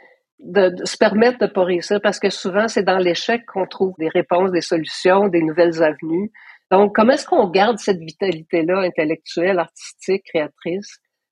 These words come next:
dans le centre d'artistes ? Pour moi, c'est ça le défi en deux mille vingt-trois. Et de sortir de l'habitude de, bon, on programme, euh, on a huit expos par année, on fait quatre vernissages, euh,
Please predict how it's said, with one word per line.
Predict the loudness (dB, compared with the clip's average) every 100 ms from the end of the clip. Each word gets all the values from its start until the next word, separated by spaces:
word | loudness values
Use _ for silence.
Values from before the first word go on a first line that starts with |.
| _
dans | 2
le | 2
centre | 2 2
d'artistes ? | 0 -4 -6 -8 -2
Pour | 0
moi, | 0
c'est | 2 0
ça | 2
le | 0
défi | 0 -8 -6 -4
en | -2
deux | 0 -2
mille | -2 -4
vingt-trois. | -6 -8 -8 -8 -10 _ _ _ _
Et | -4
de | 0
sortir | 0 0 -2 -2 0 0 2 0 0
de | 0
l'habitude | 0 2 0 -4 -6 -2 -2 -2
de, | -4 -4 -2 -4 -10 _ _ _ _ -2
bon, | 0 2
on | 0
programme, | -2 -4 0 2 2 2 0 0
euh, | -4 -6 -6
on | -2
a | 0
huit | 0 0 0
expos | -2 -4 -2 0
par | 0 -2
année, | -2 2 4 4 2 0
on | -4 -8
fait | -6 -6 -4
quatre | -4
vernissages, | -2 -6 -4 0 0 2 -2 -4
euh, | -6 -6